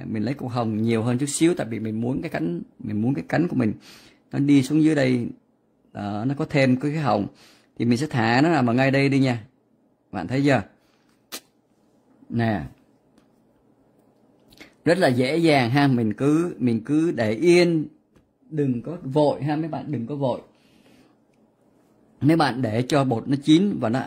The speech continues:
nó đều vào với nhau thì hai cái nó om rê vào với nhau, nó rất là đều. Và sau đó mấy bạn mới kéo nó xuống này. Thấy chưa? Rồi mấy bạn ôm nó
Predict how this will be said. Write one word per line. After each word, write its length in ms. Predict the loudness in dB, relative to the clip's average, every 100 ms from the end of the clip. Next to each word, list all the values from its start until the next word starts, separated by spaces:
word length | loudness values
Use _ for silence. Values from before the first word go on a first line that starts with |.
| -6
nó 120 | -4
đều 280 | 0 4 4
vào 100 | 2
với 120 | 2
nhau 200 | 4 2
thì 60 | 0
hai 280 | 0 2 2
cái 260 | 2 0
nó 100 | 2
om 280 | 0 2 2
rê 140 | 2 2
vào 120 | 2
với 120 | 2
nhau, 140 | 2
nó 80 | 2
rất 140 | -2 -2
là 60 |
đều. 340 | 0 0 0 -2 -10 -20 -20 _
Và 100 | -6
sau 260 | 0 2 4
đó 180 | 4 2
mấy 120 | 2
bạn 280 | 0 0 0
mới 500 | 0 2 0 -2 -6 _ _ _ _ _ _ -2
kéo 200 | 2 4
nó 60 |
xuống 240 | 2 2 2
này. 160 | 2 -2 _ _ _ _ _ _ _ _ _ _ _ _ _ _ _ _ _ _ 0
Thấy 140 | 2
chưa? 120 | 4 2 -6 -20 -20 -6
Rồi 100 | 0
mấy 100 | 2
bạn 180 | 4 0
ôm 320 | 0 2 6
nó 60 | 6